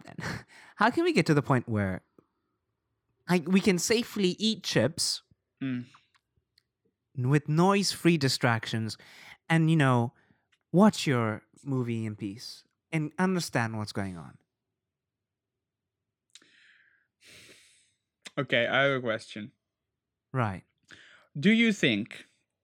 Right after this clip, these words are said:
Speaker 2: that the noise the chips makes
Speaker 1: Right.
Speaker 2: is due to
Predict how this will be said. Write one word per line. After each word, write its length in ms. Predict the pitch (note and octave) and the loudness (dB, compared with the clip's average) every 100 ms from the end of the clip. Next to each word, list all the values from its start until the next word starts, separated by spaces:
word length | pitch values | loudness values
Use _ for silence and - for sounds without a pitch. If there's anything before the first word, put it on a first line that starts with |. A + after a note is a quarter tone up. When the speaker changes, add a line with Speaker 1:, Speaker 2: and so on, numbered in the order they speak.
| _ _ _ _ _ _ _ _ _ _ - - | _ _ _ _ _ _ _ _ _ _ -6 2
Speaker 2:
that 340 | B2+ B2 _ _ _ _ _ _ _ _ _ _ _ _ _ | 2 2 _ _ _ _ _ _ _ _ _ _ _ _ _
the 200 | C#3 C#3 | -6 -2
noise 880 | C#3 D3 E3 F#3 G3 G3 - - - _ _ _ _ _ _ C#3+ | 0 2 2 4 2 0 -6 -16 -18 _ _ _ _ _ _ -6
the 200 | C#3 C3 | -4 -4
chips 520 | - D#3 - - - | -2 -2 -2 -16 -8
makes 680 | C3+ F2+ - _ - - _ _ _ _ _ _ _ _ _ | -4 -4 -6 _ -20 -20 _ _ _ _ _ _ _ _ _
Speaker 1:
Right. 240 | A2+ G2 - _ _ _ _ _ _ _ _ _ _ _ _ _ _ _ _ _ _ _ _ _ _ _ _ _ - - - - | -10 -10 -12 _ _ _ _ _ _ _ _ _ _ _ _ _ _ _ _ _ _ _ _ _ _ _ _ _ -20 -20 -14 -4
Speaker 2:
is 200 | C#3 C3+ | -2 -2
due 360 | C#3+ F3 F3+ | 2 4 4
to 440 | - - B2 G#2 | 2 0 0 0